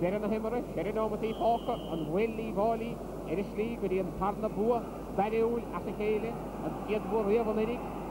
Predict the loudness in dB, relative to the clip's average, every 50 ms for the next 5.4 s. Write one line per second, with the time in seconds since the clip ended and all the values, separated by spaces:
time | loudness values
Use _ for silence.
0 | -4 -2 -2 -2 0 0 -2 -2 0 0 0 0 2 2 2 2 2 2 0 0
1 | 0 0 0 0 0 0 0 2 6 6 6 6 6 4 0 0 0 0 0 0
2 | 0 0 2 2 0 0 0 0 0 0 0 0 0 -2 -2 -4 -6 -8 -8 -8
3 | -6 -4 -2 -2 -2 -2 -2 0 2 2 2 2 0 -4 -4 -2 -2 -2 -2 -2
4 | 0 2 2 2 2 0 0 0 0 -2 -2 -4 -6 -2 2 2 4 4 2 2
5 | 0 0 0 0 0 -2 -4